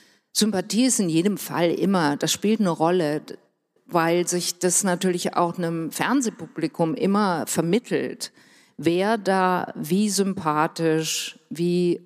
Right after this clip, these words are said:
unsympathisch, wie besserwisserisch, wie lässig, äh, seine, seine Punkte macht. Und ich finde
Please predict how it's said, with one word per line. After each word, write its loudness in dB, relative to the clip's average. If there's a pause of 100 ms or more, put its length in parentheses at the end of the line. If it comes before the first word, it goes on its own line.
(140)
unsympathisch, 0
wie -2
besserwisserisch, 0
wie 0
lässig, -2 (340)
äh, 2
seine, 2
seine 0
Punkte 0
macht. -2 (800)
Und 0 (480)
ich -4
finde 2